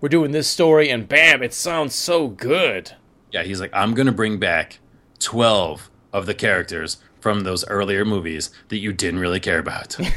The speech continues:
Speaker 2: And now I am going to kill them. I'm going to kill them." Which sounded good at first until it was just, like, hard to watch. You're like, "No, actually, this
Speaker 1: Mm-hmm.
Speaker 2: kinda sucks watching them all die."
Speaker 1: Yeah.
Speaker 2: Um,
Speaker 1: But ca-, can I just say the first, First Class had a great scene where the mutants kinda, like, all get drunk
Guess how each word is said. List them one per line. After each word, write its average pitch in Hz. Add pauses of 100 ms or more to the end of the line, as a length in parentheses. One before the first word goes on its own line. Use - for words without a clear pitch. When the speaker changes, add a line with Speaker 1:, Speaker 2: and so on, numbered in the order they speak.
(280)
Speaker 2:
And -
now 113
I 104
am 156
going 180
to 190
kill 208
them. 85
I'm 123
going 190
to 170
kill 131
them." 73 (380)
Which - (280)
sounded 143 (120)
good 131
at 120
first 139
until 107
it 101
was 98
just, 107
like, 95
hard 101
to 92
watch. 82
You're 110
like, 110
"No, 113
actually, 101
this 117
Speaker 1:
Mm-hmm. 117
Speaker 2:
kinda 110
sucks -
watching 87
them 87
all 82
die." 82 (240)
Speaker 1:
Yeah. 92
Speaker 2:
Um, 92 (340)
Speaker 1:
But 139
ca-, 170
can 170
I 185
just 160
say 160
the 120
first, - (200)
First 196
Class 165 (300)
had 143
a 123
great 135
scene 156
where 120
the 104
mutants 135
kinda, 139
like, 123
all 131
get 110
drunk 120